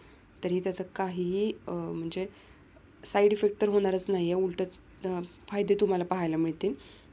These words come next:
तुमच्या मुलाचं एका हेल्दी वेमध्ये वजन वाढलेलं तुम्हाला दिसेल, त्याचबरोबर स्किन ग्लोईंग होईल, त्याचबरोबर केस, अ, लहान मुलांची केससुद्धा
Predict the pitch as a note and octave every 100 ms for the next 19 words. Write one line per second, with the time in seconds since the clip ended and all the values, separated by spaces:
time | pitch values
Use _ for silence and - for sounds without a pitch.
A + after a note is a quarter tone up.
0 | - F3+ F3 F#3+ F3+ F3 F3 - F#3 F#3
1 | F3+ F3 F#3 F#3+ F3+ F#3 F3+ F#3 F3+ F3+
2 | F3+ F3 F3+ F#3 F3 E3+ E3+ F3 E3+ E3+
3 | E3+ F3+ A3 - - - F3 F3 F3 F#3
4 | F3+ F#3+ - G#3 G3+ G3+ G3 F#3+ F#3 F#3
5 | F3+ A3 - - - - F3 E3+ F3+ F3
6 | F#3+ - G3+ - F#3 E3+ E3+ F3 F3+ F3+
7 | F3+ F3+ F3 F3+ G3 F#3 F3+ F3 F3